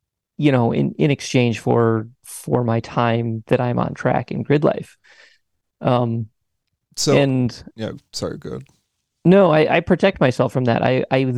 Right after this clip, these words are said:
Speaker 1: seldom, if ever, put myself in a situation where there are consequences for my,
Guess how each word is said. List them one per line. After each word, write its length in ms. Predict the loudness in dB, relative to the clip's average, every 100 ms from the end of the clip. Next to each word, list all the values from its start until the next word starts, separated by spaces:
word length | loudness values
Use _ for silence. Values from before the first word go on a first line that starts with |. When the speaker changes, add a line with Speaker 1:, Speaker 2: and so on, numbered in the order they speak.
| -4
Speaker 1:
seldom, 1040 | -6 -10 -6 -4 0 2 4 4 4 2 0
if 240 | -2 -2 -4
ever, 320 | -2 2 2
put 240 | 0 -2 -2
myself 400 | -2 0 -2 -2
in 80 | -4
a 40 |
situation 720 | -4 -2 2 2 0 -2 -4 -6 -18 -20 _ 0
where 280 | 2 2 2
there 220 | 2 2
are 100 | 0
consequences 800 | -2 -4 -2 -2 -2 0 -2 -4
for 460 | -4 0 2 0
my, 680 | 0 -2 0 0 0 0 -2